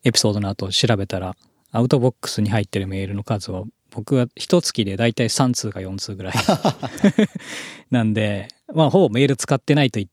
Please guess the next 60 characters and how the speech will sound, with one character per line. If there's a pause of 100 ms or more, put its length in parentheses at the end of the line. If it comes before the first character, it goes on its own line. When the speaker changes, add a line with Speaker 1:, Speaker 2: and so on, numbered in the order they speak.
Speaker 1:
て
い
い
と
思
い
ま
す
ね。 (120)
Speaker 2:
う
ん。
い
や、
Speaker 1:
う
ん。
Speaker 2:
そ
う
そ
う、
僕
も
ね、
こ
の
メ
ー
ル
の
方
が
い
い
よ
と
か
っ
て
僕
が
言
っ
て
る
理
由
は、
あ
の、
イ
ン
ボ
ッ
ク
ス
ゼ
ロ
や
っ
て
て、